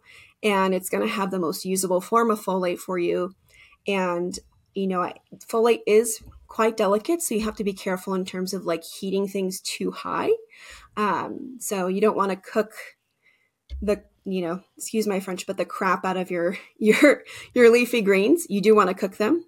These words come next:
but you don't wanna burn them or cook them too much on high heat. Leafy greens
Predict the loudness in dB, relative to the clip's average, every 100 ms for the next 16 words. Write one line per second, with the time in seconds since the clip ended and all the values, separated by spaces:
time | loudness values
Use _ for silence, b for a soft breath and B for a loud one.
0 | -6 -4 0 2 2 2 0 -2 -4 2
1 | 2 4 0 0 -2 -2 -4 -6 -4 -4
2 | -4 -2 -2 -2 -4 -8 -8 -8 -6 -8
3 | -8 -16 B B B B -2 -2 0 0
4 | -2